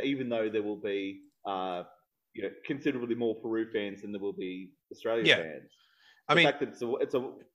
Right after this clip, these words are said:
Speaker 1: yeah, it's a one-off in a neutral location, like, it does level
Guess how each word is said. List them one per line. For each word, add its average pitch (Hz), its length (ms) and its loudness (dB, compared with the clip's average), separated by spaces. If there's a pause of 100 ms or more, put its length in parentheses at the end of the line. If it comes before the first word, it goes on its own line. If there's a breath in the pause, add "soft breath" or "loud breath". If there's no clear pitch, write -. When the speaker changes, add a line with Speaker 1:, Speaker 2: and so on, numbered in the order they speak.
(160)
Speaker 1:
yeah, 113 100 2
it's 95 160 0
a 135 60 -2
one-off 147 440 4
in 117 60 0
a 113 40 0
neutral 120 340 0
location, 107 600 0
like, 104 140 -2
it 98 160 -10
does 110 240 2
level 98 540 -2